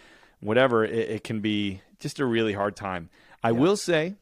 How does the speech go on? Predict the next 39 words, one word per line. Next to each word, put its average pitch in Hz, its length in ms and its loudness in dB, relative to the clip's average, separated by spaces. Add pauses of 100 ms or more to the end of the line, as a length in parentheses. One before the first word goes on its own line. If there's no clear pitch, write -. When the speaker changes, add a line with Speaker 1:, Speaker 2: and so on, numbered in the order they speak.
Speaker 1:
this 127 260 -6
is 135 140 -4
a 117 60 -4
song. 151 680 -2
I 117 160 0
did 127 260 -4
mention 135 440 -6
this 147 340 -6
very 127 320 2
briefly 127 580 0
in 110 120 -6
the 95 60 -6
past, 107 640 -4
um, 98 440 -4 (580)
in 120 180 -2
my 104 140 2
top 107 300 2
modern 110 360 2
list. 117 180 -2
It 113 40 -4
was 92 120 -6
on 98 120 -2
my 98 140 -2
honorable 107 400 0
mentions. 113 500 -6 (400)
Uh, - 40 -2 (160)
Speaker 2:
Right. 90 120 -4
Speaker 1:
but 110 260 -4
for 131 560 2
this, 117 460 -6
uh, 104 280 -2
listener, 120 420 -2
you 117 140 -8
should - 200 -14
check 139 240 -2
out 143 160 -2
the 135 80 -6
song 107 480 -2 (240)
Here, 123 680 0